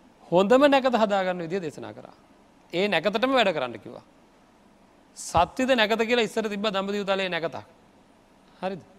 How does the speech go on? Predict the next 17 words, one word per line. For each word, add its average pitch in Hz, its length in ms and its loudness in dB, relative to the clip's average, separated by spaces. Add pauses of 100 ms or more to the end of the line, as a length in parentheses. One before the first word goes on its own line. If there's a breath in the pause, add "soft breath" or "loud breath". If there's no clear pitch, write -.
(400 soft breath)
ආන්ගේ 214 640 2
නැකතට 185 500 -2
වඩා 175 540 2
වැඩි 139 360 -4 (1300)
ප්‍රබලත්වයක් 214 640 2
තියෙන 196 240 -4
නැකතක් 165 440 -2
තියෙනවා. 156 300 -4
අන්න 156 140 -4
ඒ 156 100 -6
නැකත 151 200 -6
හදාගෙන 143 420 -2
වැඩ 143 160 -6
පටන් 131 300 -10
ගන්නකෝ 131 280 -8
ඕනම 143 260 -4
වැඩක්. 120 200 -10